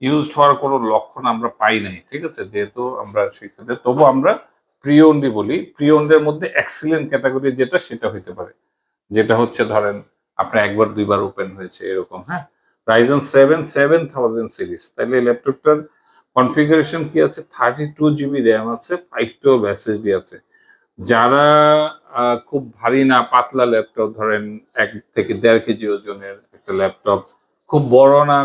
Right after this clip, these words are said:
খুব ছোট না, ফোরটিন ইঞ্চেস, খুবই হাই পারফরমেন্সের জন্য কিছু ল্যাপটপ নিতে চান,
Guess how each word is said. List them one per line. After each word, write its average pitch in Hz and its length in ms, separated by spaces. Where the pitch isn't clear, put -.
খুব 123 180
ছোট 123 240
না, 127 600
ফোরটিন 123 360
ইঞ্চেস, 120 460
খুবই 175 320
হাই 147 400
পারফরমেন্সের 147 600
জন্য 139 280
কিছু 123 300
ল্যাপটপ 113 400
নিতে 117 260
চান, 98 260